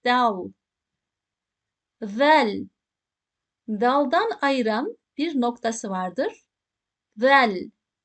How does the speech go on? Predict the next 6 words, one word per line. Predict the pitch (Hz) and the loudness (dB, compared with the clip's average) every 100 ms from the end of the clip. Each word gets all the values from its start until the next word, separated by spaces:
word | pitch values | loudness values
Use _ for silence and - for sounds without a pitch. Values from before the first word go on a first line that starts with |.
| _ _ - | _ _ 0
Ayrıca | 320 330 285 349 415 | 0 0 -2 -2 -2
peltektir. | 247 226 226 190 - 180 - - _ _ _ - | -4 -2 -4 -8 -8 -8 -8 -18 _ _ _ -14
Zel. | 196 262 269 220 180 190 - _ _ _ _ _ _ _ _ | 0 6 6 6 0 -6 -14 _ _ _ _ _ _ _ _
Zel. | 214 220 269 262 208 180 208 _ _ _ _ _ _ _ _ _ _ - | -4 4 6 6 4 -2 -10 _ _ _ _ _ _ _ _ _ _ -12
Ra. | 226 262 311 285 208 185 - _ _ _ _ _ _ _ _ _ _ _ _ | -6 0 2 4 2 -2 -8 _ _ _ _ _ _ _ _ _ _ _ _
Ra. | 208 226 294 311 240 196 190 | -10 0 4 6 6 2 -4